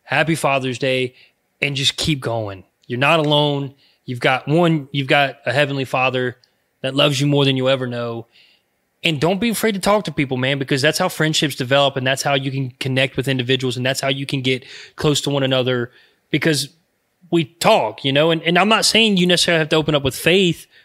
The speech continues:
first. You know, I mean, I think the first time you and I ever actually, like, really dove in and talked was at Halloween when you came over to the house and we went trick-or-treating around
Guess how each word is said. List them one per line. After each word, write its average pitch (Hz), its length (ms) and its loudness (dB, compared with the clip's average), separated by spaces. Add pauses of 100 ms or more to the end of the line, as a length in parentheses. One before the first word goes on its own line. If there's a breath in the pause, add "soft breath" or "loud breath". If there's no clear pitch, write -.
(160 soft breath)
first. 185 600 2 (500 soft breath)
You 151 120 2
know, 156 140 4
I 151 60 4
mean, 147 340 0 (100)
I 143 100 0
think 202 180 -2
the - 60 -12
first 196 240 0
time 185 100 2
you 175 60 4
and 160 80 4
I 151 140 4
ever 147 160 2
actually, 139 280 0
like, 123 160 0
really 156 380 4
dove 135 300 0
in 135 120 0
and 123 120 -4
talked 127 380 -2 (340 loud breath)
was 135 300 0 (140)
at 123 140 -2
Halloween 160 580 2
when 139 80 0
you 135 80 -2
came 151 160 2
over 147 120 4
to 139 80 2
the 131 80 2
house 135 360 2
and 131 120 -2
we 139 140 2
went 135 220 -2
trick-or-treating 139 400 -2
around 131 400 0